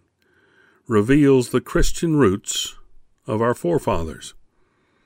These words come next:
Regardless of how much the modern infidels wish to tarnish American Christian heritage, the truth still stands.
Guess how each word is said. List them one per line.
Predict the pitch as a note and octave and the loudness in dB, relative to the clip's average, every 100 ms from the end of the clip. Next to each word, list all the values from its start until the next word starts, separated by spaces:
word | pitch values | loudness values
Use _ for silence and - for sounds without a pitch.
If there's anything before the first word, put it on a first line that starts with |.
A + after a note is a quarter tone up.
| _ _ _ _ | _ _ _ _
Regardless | A2+ G2+ A#2 C3+ D3+ E3+ | -4 0 2 2 0 -2
of | D3 A#2 | -2 -4
how | B2+ B2+ B2 | -2 -2 -2
much | A2+ A#2 C3+ - | 0 0 -2 -4
the | A#2 | -4
modern | G2+ A#2 C3+ B2 | -4 -2 -2 -2
infidels | A#2+ C#3 D#3 D3 B2+ F#2+ F#2+ G#2+ C#3 C3+ | -2 0 -2 -2 -2 0 0 0 -2 -4
wish | A2 A#2+ B2 - | -2 0 0 -6
to | - A2 | -6 -6
tarnish | - - D#3+ G2+ B2 - | -6 -4 -2 0 -2 -4
American | A2+ G#2 C3 C#3 - A2 | -6 -2 0 -2 -4 -6
Christian | - D#3 C3 - A#2+ | -4 -4 -4 -6 -4
heritage, | G2+ E3+ D#3+ F#2+ - F2 C3+ - _ _ _ _ _ _ _ _ | -2 0 2 0 -4 -10 -10 -16 _ _ _ _ _ _ _ _
the | - | -8
truth | D3+ - C3+ A#2 - - | -6 2 4 4 -2 -6
still | - - C3+ G2 G2 A2+ _ | -12 -2 2 2 -2 -8 _
stands. | - - F#3 G#2 D#2 C#2+ | -10 -4 -2 -2 -4 -16